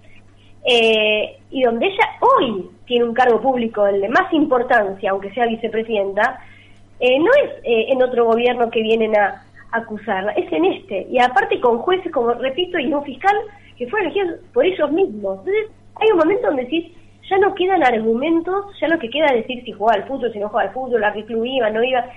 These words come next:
Es, eh, es querer borrar, querer deslegitimar, querer eliminar, digamos, a todo, todo aquello que, que, digamos, que, que se oponga a, al interés personal. Y en este caso sería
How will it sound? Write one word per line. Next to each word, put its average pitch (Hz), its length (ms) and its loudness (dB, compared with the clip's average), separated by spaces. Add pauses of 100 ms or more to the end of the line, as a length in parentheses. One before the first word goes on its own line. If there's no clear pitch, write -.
(720)
Es, 349 240 -4 (300)
eh, 233 520 0
es 349 260 -6
querer 330 300 4
borrar, 294 460 4 (260)
querer 233 460 0
deslegitimar, 240 1200 0
querer 277 400 0
eliminar, 262 600 2 (920)
digamos, 294 480 0 (320)
a 220 160 -8
todo, 381 520 0 (160)
todo 339 200 2
aquello 320 460 -2
que, 214 680 0 (120)
que, 190 100 -10
digamos, 262 380 0
que, 208 340 -2 (800)
que 269 140 -4
se 285 100 2
oponga 370 400 4 (720)
a, 202 220 2 (100)
al 240 120 4
interés 247 280 2
personal. 226 500 0
Y 220 40 -2
en 294 80 2
este 392 160 -4
caso 440 240 0
sería 285 240 2